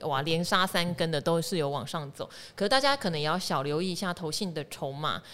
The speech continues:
因为投信这两档的话持有的比率太高了，所以当今天弹上来，有一些投信，呃，例如说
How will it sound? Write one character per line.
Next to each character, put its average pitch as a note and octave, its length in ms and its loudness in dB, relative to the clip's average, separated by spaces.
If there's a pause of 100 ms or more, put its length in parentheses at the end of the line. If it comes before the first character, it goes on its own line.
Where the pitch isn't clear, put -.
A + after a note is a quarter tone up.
(140)
因 B3 120 6
为 C#4 80 12
投 A3 160 4
信 A#3 140 2
这 A#3 140 2
两 F3+ 200 4
档 E3+ 160 2
的 C#3+ 80 -4
话 F3+ 160 2
持 E3+ 220 -2
有 D#3+ 160 2
的 C#3+ 160 0
比 C#3+ 220 -4
率 F#3 140 2
太 G3 240 0
高 C#3+ 360 4
了， C#3 260 0 (300)
所 C4 120 4
以 D4 60 8
当 C4 160 6
今 C4 140 -2
天 C#4 100 4
弹 G#3+ 220 0
上 G3+ 240 6
来， C#3+ 180 2
有 D#3+ 160 4
一 F3 40 4
些 C4 120 6
投 A3 200 2
信， G#3+ 220 2 (500)
呃， G3+ 120 4
例 D4+ 100 8
如 C4 120 8
说 B3 320 10